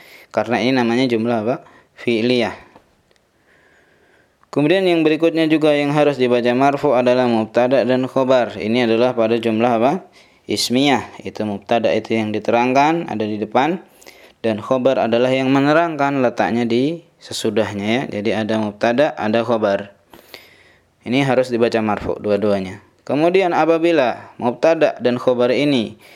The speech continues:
dimasuki oleh kata kana, maka mubtadanya menjadi isim kana. Dia dibaca marfu ya. Khobarnya dibaca mansub menjadi khobar kana. Ingat ya. Masih ingat ya, silahkan dibaca lagi.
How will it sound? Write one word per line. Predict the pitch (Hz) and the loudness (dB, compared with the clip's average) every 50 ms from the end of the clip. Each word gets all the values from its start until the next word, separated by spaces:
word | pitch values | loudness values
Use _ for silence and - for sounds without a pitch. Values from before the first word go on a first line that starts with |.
| - - _ - | -20 -20 _ -4
dimasuki | 120 123 117 120 123 120 - - 156 156 - 147 | -2 0 2 2 2 0 0 0 -2 0 2 2
oleh | 131 143 143 139 139 135 | 2 2 2 2 0 0
kata | - 123 120 - 117 117 | 0 0 0 0 0 -2
kana, | 113 - 139 151 151 147 151 160 170 202 190 175 - _ - | -2 0 0 0 2 2 2 2 2 0 -2 -6 -12 _ -10
maka | 117 113 117 117 - - 143 151 165 175 175 | -6 -4 -4 -4 -2 0 0 2 2 0 -2
mubtadanya | 160 143 127 123 117 120 - 120 120 117 117 104 - 120 131 135 | -2 -2 -2 -4 -2 -2 -2 -2 0 2 2 0 0 0 -2 0
menjadi | 131 117 110 107 107 104 117 110 82 120 | 0 0 0 0 0 0 0 0 0 -2
isim | 117 - 135 131 135 131 | -2 0 0 0 0 2
kana. | 139 139 135 131 117 104 90 90 - - _ _ - | 2 2 2 2 0 -2 -4 -6 -12 -20 _ _ -10
Dia | - 101 110 | -6 -4 -4
dibaca | 107 107 104 101 101 98 95 110 113 120 | -2 -2 -2 -2 -2 -2 0 0 0 2
marfu | 123 127 123 - - 123 117 - - | 0 0 0 -2 -2 -2 -2 -4 -6
ya. | - 101 92 101 123 - - - - - - - _ _ _ _ _ _ - | -12 -12 -12 -12 -12 -14 -18 -20 -20 -20 -20 -20 _ _ _ _ _ _ -8
Khobarnya | - 117 113 104 110 110 104 117 123 139 151 160 | -4 -2 -2 0 2 2 2 2 2 2 2 2
dibaca | 147 131 113 117 113 127 131 | 2 2 2 2 2 2 2
mansub | 147 160 170 170 165 - 151 135 | 2 2 0 0 0 0 -2 -2
menjadi | 85 110 117 117 110 127 127 | -2 -4 -2 -2 0 0 0
khobar | - 113 107 107 120 123 131 | 0 -2 0 0 0 0 2
kana. | 127 131 127 123 110 104 98 90 90 - _ _ _ - - | 2 2 2 0 0 -4 -6 -8 -10 -16 _ _ _ -20 -14
Ingat | - 101 117 113 101 104 | -6 -2 -2 0 0 0
ya. | 110 131 - - - _ _ - _ _ _ _ - - _ _ | -2 -2 -4 -8 -18 _ _ -20 _ _ _ _ -20 -20 _ _
Masih | - - - 110 104 | -12 -8 -4 -4 -2
ingat | 107 104 95 - - | -2 -2 -2 -4 -6
ya, | 107 107 104 | -10 -10 -8
silahkan | - 104 107 107 107 120 | -8 -6 -4 -4 -2 -2
dibaca | 117 113 101 104 101 117 117 | -2 -2 -2 -2 -2 -2 -2
lagi. | 120 110 107 110 107 - | -2 -2 -2 -4 -8 -12